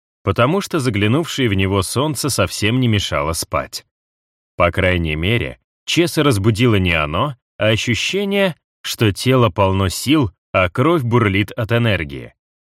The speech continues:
Без уже привычного подстегивания магии ощущать такое было странно, но для исследования Себастьяна,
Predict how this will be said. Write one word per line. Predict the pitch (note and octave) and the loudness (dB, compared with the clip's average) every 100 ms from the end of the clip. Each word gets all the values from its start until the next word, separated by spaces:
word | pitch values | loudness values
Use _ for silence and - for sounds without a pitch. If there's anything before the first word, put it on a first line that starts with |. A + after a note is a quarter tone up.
| _ _ _ _ - | _ _ _ _ -8
Без | F2 G2+ | 0 2
уже | G#2 A2 F#3 | 2 2 0
привычного | F3 B2+ A#2 D3+ - A#2 G#2 | 2 0 2 0 -2 -2 0
подстегивания | G2 F#2+ - C3+ G#2+ F#2+ F2 E2+ | -2 -4 -2 -2 0 0 0 0
магии | A2 D3+ C3+ C#3+ | 0 0 2 0
ощущать | A#2 G#2+ G2+ - E3+ E3+ | 0 -2 -2 -2 -4 -2
такое | E3+ - A2+ G#2+ | -4 0 0 2
было | A#2+ C#3+ | 0 -2
странно, | - F#3+ E3+ F#2+ B1+ B1+ _ _ _ _ - | -4 -4 -2 -4 -8 -12 _ _ _ _ -8
но | E2+ F2+ D3 | -2 2 2
для | D#3+ D#3 C3 | 2 0 0
исследования | - F#2+ F#2+ F2+ F2 E2 | 0 -2 -2 -2 -2 -4
Себастьяна, | - D2+ E2 B2 - E3 F3 F3 | -4 -2 -2 -2 -4 -4 -2 -2